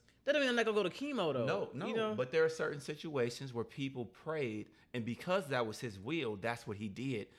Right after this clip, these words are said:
Speaker 2: so that the glory would go to him.
Speaker 1: Well,
Speaker 2: The
Speaker 1: that's
Speaker 2: glory's
Speaker 1: what I'm
Speaker 2: not
Speaker 1: saying.
Speaker 2: gonna
Speaker 1: You're
Speaker 2: go to
Speaker 1: still
Speaker 2: the
Speaker 1: praying,
Speaker 2: doctor.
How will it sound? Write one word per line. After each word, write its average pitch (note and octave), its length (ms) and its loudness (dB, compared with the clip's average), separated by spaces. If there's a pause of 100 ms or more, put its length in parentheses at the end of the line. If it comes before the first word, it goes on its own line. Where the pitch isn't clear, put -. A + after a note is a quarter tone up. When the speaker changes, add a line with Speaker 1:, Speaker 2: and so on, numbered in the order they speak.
(140)
Speaker 2:
so A#2+ 140 0
that G#2+ 160 0
the G2+ 80 -6
glory B2 340 0
would F#2+ 140 -4
go F#2 120 -4
to F#2 60 -8
him. B2 360 -4 (1500)
Speaker 1:
Well, G3 220 6
Speaker 2:
The C3 100 2
Speaker 1:
that's A#2 120 0
Speaker 2:
glory's F#3 240 6
Speaker 1:
what G3+ 80 4
I'm - 0 -
Speaker 2:
not F3 80 8
Speaker 1:
saying. A3 100 6
Speaker 2:
gonna - 60 4
Speaker 1:
You're D3 100 6
Speaker 2:
go D3 60 6
to A#3 80 2
Speaker 1:
still B3 160 8
Speaker 2:
the G#2 180 -2
Speaker 1:
praying, F#3 320 6
Speaker 2:
doctor. B2 140 -2